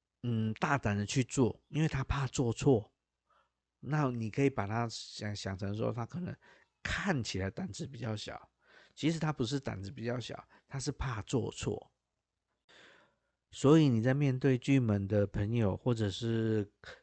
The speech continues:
同事的时候，当你们之间的工作啦，或者是团队中的事务还不够明确的时候，那可以提出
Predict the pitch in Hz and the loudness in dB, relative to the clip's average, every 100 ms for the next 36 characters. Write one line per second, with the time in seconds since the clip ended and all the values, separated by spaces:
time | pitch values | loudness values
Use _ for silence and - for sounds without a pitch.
0 | _ 110 104 127 110 95 - 90 107 98 | _ -6 -4 -2 0 -2 -4 -6 -2 -4
1 | 82 - _ _ _ _ _ _ _ _ | -4 -14 _ _ _ _ _ _ _ _
2 | _ _ _ _ - _ _ _ _ 160 | _ _ _ _ -20 _ _ _ _ 4
3 | 165 170 160 110 104 104 104 127 131 - | 6 6 6 6 4 2 0 0 0 2
4 | 127 123 113 104 - 120 131 127 143 117 | 2 4 2 0 -2 -2 0 0 2 2
5 | 104 101 131 123 107 123 117 110 107 135 | 2 -2 -2 -2 -2 -4 -4 -2 0 0
6 | 123 117 113 98 - 120 113 117 110 - | 2 2 2 0 -2 0 4 4 2 -2
7 | - - - _ _ - 110 117 123 - | -12 -20 -20 _ _ -4 -2 0 0 4
8 | 147 120 110 104 107 113 - 131 104 95 | 4 6 4 2 2 -2 2 2 2 -2
9 | 101 101 113 - - _ _ _ _ _ | -4 0 0 -2 -10 _ _ _ _ _
10 | _ _ _ _ 151 143 - 120 123 101 | _ _ _ _ -6 -4 2 4 2 0
11 | 110 110 113 - 131 127 123 | -2 -2 -2 0 2 4 4